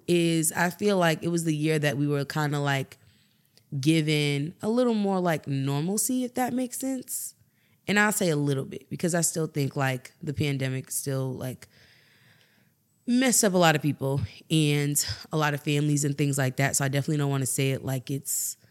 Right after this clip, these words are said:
like, "Now it's perfect, it's great," 'cause it's not. But I think we're getting closer to, like, normalcy, and that's what I care about. Twenty twenty-three is going to be, and I'm speaking for myself,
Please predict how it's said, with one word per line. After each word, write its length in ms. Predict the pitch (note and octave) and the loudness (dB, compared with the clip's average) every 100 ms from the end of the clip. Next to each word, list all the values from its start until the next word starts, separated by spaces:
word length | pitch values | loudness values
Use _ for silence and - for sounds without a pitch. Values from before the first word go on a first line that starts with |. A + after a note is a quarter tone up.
| _ _ _ - | _ _ _ -4
like, 160 | E3+ G3+ | -2 0
"Now 440 | D4 F#4+ G4+ F4+ | 2 4 4 4
it's 140 | F4 | 2
perfect, 540 | - D#4+ E4 D4+ C4+ - | 4 2 4 0 2 0
it's 140 | A3 | -2
great," 440 | - C4 C4 - - | 2 2 2 0 0
'cause 160 | F#3+ | 0
it's 180 | F#3+ - | 0 0
not. 420 | C#3+ C#3 F#3 - - - _ _ | 2 2 2 -2 -10 -20 _ _
But 160 | F3 E3 | 2 4
I 100 | E3 | 4
think 160 | F3 | 2
we're 120 | E3+ | 2
getting 200 | D#3 D3 | 2 0
closer 400 | C3 C#3+ C3 B2+ | 0 0 0 0
to, 300 | A#2 C3+ C3 - | -2 -4 -4 -6
like, 300 | B2 - - _ - | -8 -8 -16 _ -6
normalcy, 680 | B2+ B2+ B2 A#2 - - - C#3 C3 B2+ | -2 0 0 -2 -4 -8 -8 -4 -2 -2
and 260 | C3 B2+ - - G3 - _ _ _ _ _ _ _ _ _ _ _ _ - | -4 -4 -4 -6 -8 -18 _ _ _ _ _ _ _ _ _ _ _ _ -2
that's 240 | D3 C3+ | 0 2
what 100 | C3 | 0
I 80 | B2+ | -2
care 180 | - - | -4 -10
about. 220 | - - - - - - - - _ - | -12 -14 -18 -20 -20 -20 -20 -20 _ -2
Twenty 280 | B3 C4+ | 2 4
twenty-three 1120 | B3+ A#3+ A3 G3 - D3 C#3+ E3+ F3 E3 D#3+ - | 2 2 2 0 -2 -4 2 2 4 4 2 -2
is 420 | D#3 D#3 D#3 D3 - | 0 2 2 0 0
going 300 | D3+ E3 G#3+ | 0 0 0
to 140 | A#3+ | -2
be, 380 | F#3+ F#3+ F#3 - | -2 -2 -2 -4
and 160 | D#3+ D#3 | -4 -2
I'm 340 | D3+ D3+ - | -4 -6 -6
speaking 320 | - E3 D3 | -6 -6 -6
for 120 | F#3 A3+ | -8 -6
myself, 500 | A3+ G3 D3+ D#3 | -4 -4 -4 -8